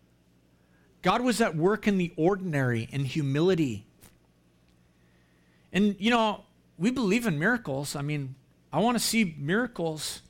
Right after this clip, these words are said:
And when miracles happen, it's like, it's awesome. But the truth is this.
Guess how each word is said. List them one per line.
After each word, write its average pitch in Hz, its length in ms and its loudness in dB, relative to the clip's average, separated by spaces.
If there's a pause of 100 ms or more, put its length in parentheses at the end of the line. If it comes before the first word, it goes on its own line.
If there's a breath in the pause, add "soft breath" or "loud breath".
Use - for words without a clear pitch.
(400 soft breath)
And 147 120 -4
when 196 180 4
miracles 240 500 2
happen, 214 540 0
it's 190 260 0
like, 254 240 0 (460)
it's 226 300 0 (160)
awesome. 175 480 0
But 160 180 -6
the 165 60 -2
truth 285 400 0
is 147 180 -4
this. 170 480 -4